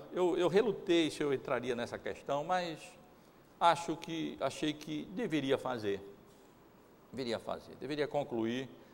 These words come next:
também com uma palavra para e aqueles que se separaram indevidamente. E aquele que adulterou,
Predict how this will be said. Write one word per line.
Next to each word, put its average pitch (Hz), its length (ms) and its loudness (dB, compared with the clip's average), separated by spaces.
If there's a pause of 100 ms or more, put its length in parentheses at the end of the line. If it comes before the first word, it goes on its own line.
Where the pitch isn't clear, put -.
(400)
também 202 460 4
com 175 120 -8
uma 160 160 0
palavra 139 600 2
para 143 520 0
e 302 380 2 (380)
aqueles 220 580 -4
que - 160 -12
se 185 220 -8
separaram 127 760 -2
indevidamente. 110 800 -4 (1900)
E 240 120 2
aquele 247 280 0
que - 100 0
adulterou, 117 640 0